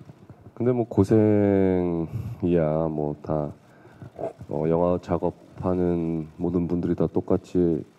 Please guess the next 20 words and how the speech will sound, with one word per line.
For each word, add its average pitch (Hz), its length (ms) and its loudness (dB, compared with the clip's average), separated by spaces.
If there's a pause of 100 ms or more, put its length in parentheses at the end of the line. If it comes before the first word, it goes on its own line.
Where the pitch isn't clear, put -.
(240)
겪는 87 640 -2
것이고 80 580 -4 (500)
그건 - 140 -6
너무나 85 200 2
당연한 87 380 0
것이어서 82 640 -2 (180)
뭐라 85 520 0 (380)
특별히 127 340 4
드릴 104 220 2
말씀은 95 360 -4
없고요. 87 360 -2 (520)
어, 92 760 0
한 113 120 -4
가지 107 200 2
영화를 101 260 2
보면서 92 680 2 (1120)
지난 104 260 4
오 98 120 2
년 101 180 2
동안 92 520 0